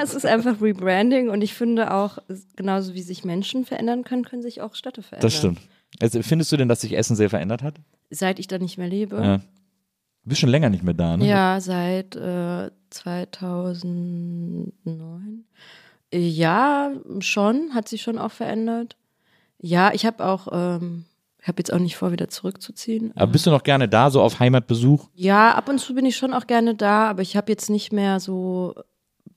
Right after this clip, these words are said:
Speaker 1: Friends da und ja, ich find halt schon auch, also nicht nur in Essen, sondern auch bei den anderen Ruhrgebietsstädten, ich find es halt extrem schade, dass es so, also es sind so zum Beispiel so viele große Städte direkt nebeneinander,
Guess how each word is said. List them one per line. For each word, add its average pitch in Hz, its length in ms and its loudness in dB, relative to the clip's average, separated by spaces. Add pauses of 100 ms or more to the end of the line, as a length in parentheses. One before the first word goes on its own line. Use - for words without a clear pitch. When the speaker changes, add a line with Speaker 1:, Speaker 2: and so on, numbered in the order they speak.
(120)
Speaker 1:
Friends 202 640 -2
da 226 500 0
und 180 360 -6 (680)
ja, 175 260 4
ich 214 120 -4
find 285 220 2
halt 254 160 4
schon 269 200 -2
auch, 233 280 0 (760)
also 185 240 2
nicht 202 260 2
nur 202 100 2
in 175 80 -2
Essen, 240 400 0
sondern 202 280 0
auch 180 120 -6
bei 190 100 -2
den 180 140 0
anderen 214 280 2
Ruhrgebietsstädten, 202 720 -4
ich 180 120 -6
find 202 180 -2
es 202 140 -10
halt 185 160 -2
extrem 190 440 -4
schade, 190 500 0
dass 185 220 -4
es 180 180 -10
so, 180 500 -4 (1000)
also 175 160 2
es 165 100 -4
sind 277 180 6
so 240 140 -2
zum 226 160 0
Beispiel 202 220 0
so 214 100 0
viele 196 220 -2
große 196 280 -2
Städte 214 300 -2
direkt 202 280 -2
nebeneinander, 196 840 2